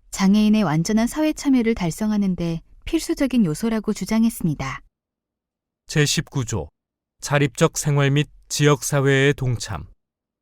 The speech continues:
Speaker 2: 장애인은 다른 사람과 동등한 선택을 통하여 지역사회에서 살 수 있는 동등한 권리가 있고, 거주지 및 동거인을 선택할 기회를 가지며 특정한 주거 형태를 취하도록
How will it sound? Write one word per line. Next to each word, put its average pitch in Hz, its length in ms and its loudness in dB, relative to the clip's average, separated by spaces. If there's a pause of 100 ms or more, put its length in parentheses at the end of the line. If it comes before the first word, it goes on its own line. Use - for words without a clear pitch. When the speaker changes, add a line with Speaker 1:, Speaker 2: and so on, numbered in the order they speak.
(520)
Speaker 2:
장애인은 147 500 4
다른 139 320 2
사람과 147 400 4
동등한 139 460 2
선택을 123 460 -2
통하여 107 460 -2 (240)
지역사회에서 139 800 2
살 135 200 -2
수 - 120 -2
있는 139 180 2
동등한 127 440 0
권리가 110 380 0
있고, - 360 -10 (520)
거주지 143 380 2
및 165 120 2
동거인을 147 480 4
선택할 147 460 -2
기회를 123 400 -2
가지며 101 480 -4 (580)
특정한 156 460 2
주거 143 280 2
형태를 131 440 0
취하도록 113 500 -2